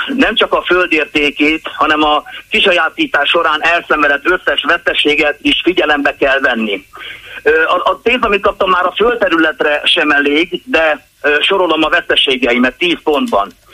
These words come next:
Egy, az új t-, földterület ára. Kettő, az új földterület megvásárlásáig eltelt idő alatti infláció mértéke. Három, beláthatatlan ideig fennálló bevételkiesés mértéke. Négy, az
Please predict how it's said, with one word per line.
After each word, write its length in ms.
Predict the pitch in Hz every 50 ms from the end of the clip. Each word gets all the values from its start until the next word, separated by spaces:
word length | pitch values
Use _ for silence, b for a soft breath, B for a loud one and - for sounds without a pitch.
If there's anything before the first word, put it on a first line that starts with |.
| B B B B
Egy, 300 | - 180 170 143 131 147
az 100 | 165 -
új 200 | 214 247 247 240
t-, 200 | 240 - - -
földterület 540 | - 208 208 202 - 185 165 175 175 165 160
ára. 520 | - - 160 147 127 120 110 110 107 117 - - - _ _ _ _
Kettő, 580 | - 214 196 196 - - 156 139 127 117 110 -
az 140 | - 151 156 -
új 260 | - 240 262 262 - -
földterület 580 | 214 220 220 220 220 202 190 185 180 170 165 - - - 147 131
megvásárlásáig 1200 | 147 170 190 190 196 196 185 180 - 185 175 170 170 160 156 151 - - 156 147 143 143 135 143
eltelt 460 | 151 170 175 180 - 165 151 147 143 -
idő 240 | 160 170 160 156
alatti 440 | 156 147 156 160 151 - - 147 143
infláció 600 | 156 165 147 - 165 147 147 147 - 151 147 147 143
mértéke. 680 | 160 165 156 147 - - 139 127 120 - 117 107 98 B B B B B B
Három, 500 | B 170 180 170 156 143 131 123 120 113 B B B B
beláthatatlan 760 | - 185 202 214 196 196 196 196 185 190 180 - 175 175 185
ideig 460 | 156 180 175 170 170 170 170 165 - -
fennálló 520 | 165 165 175 175 160 156 156 160 156 151
bevételkiesés 1000 | 135 156 151 156 160 135 - 175 160 156 151 - 160 160 151 143 156 151 143 -
mértéke. 680 | 151 160 160 139 123 - - 120 120 - - 110 - - B B B B B
Négy, 480 | - 170 208 202 170 131 117 - - - _
az 120 | 160 165